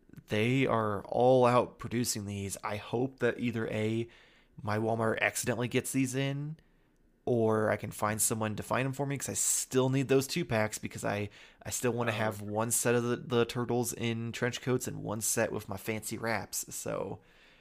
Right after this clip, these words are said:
Speaker 1: fingers <laughs> crossed.
Speaker 2: <laughs> I mean, to be fair, I can t-, look, keep an eye out, but I've been to my Walmart. I got a little cool, nifty t-, tip from Nate saying, "Hey,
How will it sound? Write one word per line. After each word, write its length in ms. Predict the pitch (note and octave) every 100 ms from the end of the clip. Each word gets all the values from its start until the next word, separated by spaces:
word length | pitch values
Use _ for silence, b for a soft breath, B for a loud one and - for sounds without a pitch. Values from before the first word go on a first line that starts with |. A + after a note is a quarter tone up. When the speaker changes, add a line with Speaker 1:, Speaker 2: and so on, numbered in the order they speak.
| b -
Speaker 1:
fingers 480 | - A2+ B2+ B2+
<laughs> 0 |
crossed. 640 | - C3 - - - - - B B - -
Speaker 2:
<laughs> 1160 | - C3+ - - - - - _ - - -
I 80 | D3+
mean, 160 | E3+ D#3
to 100 | C3+
be 200 | C#3+ C3
fair, 160 | A#2
I 100 | A2+
can 200 | A2+ A2+
t-, 120 | A2+ -
look, 260 | G#2+ G#2+ - _
keep 160 | B2+ G#2+
an 80 |
eye 160 | G2+ G2+
out, 260 | G2 F#2+ G2
but 240 | G2+ F#2+ G2+
I've 240 | G#2+ G2+
been 180 | G#2+ G2+
to 120 | -
my 160 | G2+ G2
Walmart. 500 | F#2 F#2+ F#2+ G2 A2+
I 80 | F#2
got 220 | F#2+ F#2
a 40 |
little 320 | F2+ F#2+ F#2 b b _ -
cool, 280 | - D3+ A#2
nifty 540 | A2+ A#2+ A#2+ - G2
t-, 220 | - - - G2+
tip 260 | - B2 -
from 300 | A#2 G2+ G2+
Nate 380 | G#2 A#2+ C3 b b _ -
saying, 200 | B2 A2
"Hey, 640 | C#3 F3 C#3+ G2 G2